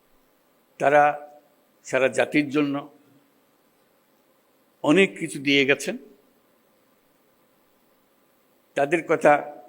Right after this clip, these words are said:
তাদের জীবদ্দশায় আমরা স্মরণ করতে না পারলে আমরা একটা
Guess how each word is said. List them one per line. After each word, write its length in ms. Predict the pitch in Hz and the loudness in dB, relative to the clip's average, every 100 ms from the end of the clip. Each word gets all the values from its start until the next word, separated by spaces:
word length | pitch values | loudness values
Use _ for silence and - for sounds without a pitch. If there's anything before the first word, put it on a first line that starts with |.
| - | -6
তাদের 300 | 143 151 131 | -2 -2 -4
জীবদ্দশায় 640 | 135 143 135 147 - 151 | -4 -4 0 -2 2 0
আমরা 140 | 143 | 0
স্মরণ 300 | 139 143 131 | -2 0 -2
করতে 340 | 123 135 - 147 | -4 -8 -2 -2
না 140 | 131 | -2
পারলে 440 | 127 131 127 127 - _ _ _ _ _ _ | 0 0 -2 -6 -10 _ _ _ _ _ _
আমরা 260 | 120 131 135 | -8 0 0
একটা 280 | 135 - | -2 -6